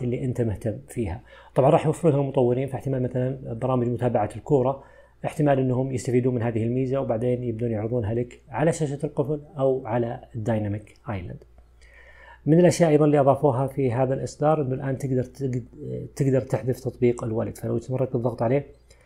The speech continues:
تقدر تختار إزالة التطبيق، في السابق ما كان تقدر تحذفه، الآن تقدر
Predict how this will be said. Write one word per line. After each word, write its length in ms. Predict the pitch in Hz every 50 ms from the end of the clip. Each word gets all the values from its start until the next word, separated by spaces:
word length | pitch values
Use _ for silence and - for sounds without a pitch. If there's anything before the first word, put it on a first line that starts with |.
| - - -
تقدر 220 | - 127 120 123
تختار 360 | 120 - - - 131 123 104
إزالة 200 | 110 113 123 117
التطبيق، 380 | 110 - - - - - 147 143
في 60 | -
السابق 320 | 127 - 147 127 123 120 127
ما 80 | 123
كان 200 | - - 120 110
تقدر 220 | - 123 110 110 113
تحذفه، 440 | - 127 113 127 139 127 143 123
الآن 240 | 123 127 123 117 110
تقدر 360 | - 120 107 104 107 107 -